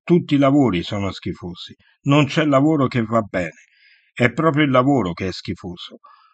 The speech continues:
Qua oggi, se vogliamo migliorare, non dobbiamo migliorare lavorando di più, ma lottando e non lavorando più. Solo così possiamo migliorare. Ce ne pusammo, no? Poco. Oggi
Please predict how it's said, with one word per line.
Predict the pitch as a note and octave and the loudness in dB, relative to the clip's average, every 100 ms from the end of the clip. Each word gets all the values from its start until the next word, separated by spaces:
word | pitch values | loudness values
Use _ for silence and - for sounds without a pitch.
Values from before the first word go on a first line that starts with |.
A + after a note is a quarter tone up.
| _ _ - | _ _ 0
Qua | E3+ D#3+ E3+ | 4 4 4
oggi, | C#3 D#3 C#3+ C3+ B2+ - | 0 0 0 -2 -4 -4
se | - B2 | -4 -2
vogliamo | C3 C3+ D#3 C#3+ | 0 2 2 2
migliorare, | C3+ C3 A#2+ B2 C3 B2+ A2 | 2 2 0 2 4 2 2
non | A#2+ C3+ | -2 -2
dobbiamo | C3 B2 B2 G#2+ G2 | -2 0 2 2 0
migliorare | G#2 G2 G2+ G2+ G#2 G2+ F#2+ | -4 -4 -2 -2 -2 -2 -2
lavorando | F#2+ G2 F#2 F#2 F#2+ | -2 0 -2 -4 -6
di | F#2 | -10
più, | - F#2+ - _ _ _ _ - | -8 -10 -10 _ _ _ _ -2
ma | A#2 B2+ C#3+ - | 2 4 2 -2
lottando | C3 D3+ - - B2+ A2 F2 E2+ - | 0 0 2 4 4 2 -4 -12 -12
e | - B2 | -2 2
non | C#3 D3 C3+ | 2 4 4
lavorando | C3 B2+ C#3 A#2+ A#2+ | 4 4 4 4 0
più. | A2 G2+ | 0 -6
Solo | - - C#3 D3 C3 | -6 -4 0 2 2
così | C3+ - C3 - | 0 0 -2 -2
possiamo | G#2 - G#2 G2+ | -6 -4 -2 -2
migliorare. | G2+ F#2+ F2+ F2+ E2 D#2 - _ _ _ _ _ _ | -2 -4 -4 -4 -6 -8 -12 _ _ _ _ _ _
Ce | - A#2+ | 2 4
ne | A2 | 4
pusammo, | C#3 D3 F#3+ E3 G#2 G2+ | 2 2 4 4 2 -2
no? | G#2 A2+ - | -2 -4 -6
Poco. | G2+ D#3+ A#2 - E2+ _ _ _ _ _ _ _ _ _ | 2 4 4 0 -16 _ _ _ _ _ _ _ _ _
Oggi | - D3+ D3 - A2+ A2 | 4 4 4 2 0 0